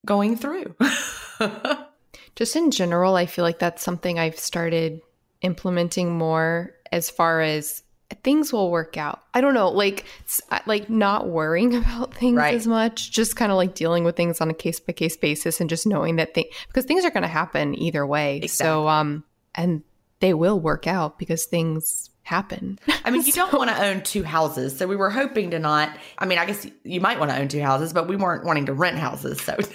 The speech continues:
Speaker 1: <laughs> we didn't wanna do that. But I was like, you know, worst case scenario, it sits for a while, but, um, I know it's gonna work out.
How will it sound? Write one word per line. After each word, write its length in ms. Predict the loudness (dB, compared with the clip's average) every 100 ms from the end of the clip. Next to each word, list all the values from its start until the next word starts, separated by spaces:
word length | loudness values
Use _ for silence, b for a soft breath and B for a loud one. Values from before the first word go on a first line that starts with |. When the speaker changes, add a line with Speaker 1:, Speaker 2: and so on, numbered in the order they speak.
| -4
Speaker 1:
<laughs> 580 | -4 -4 -4 -2 -2 0
we 60 | 2
didn't 160 | 4 2
wanna 160 | 0
do 160 | 0 0
that. 400 | 0 2 0 -4 B B -14
But 300 | -2 -2 -2 B B B B 0
I 140 | 0
was 160 | 2 0
like, 220 | -2 -2
you 40 |
know, 200 | 0 0
worst 260 | 2 0 2
case 220 | -2 -2
scenario, 680 | -2 -2 -2 0 0 0 -2
it 200 | -4 -4
sits 300 | -4 -4 -4
for 140 | -6 -2
a 60 |
while, 260 | 2 4 2
but, 300 | 2 0 0 -2
um, 300 | -2 -2 -6
I 140 | -4 -2
know 180 | 0
it's 160 | -2 -2
gonna 180 | -4 0
work 220 | 0 0
out. 340 | -2 -2 -4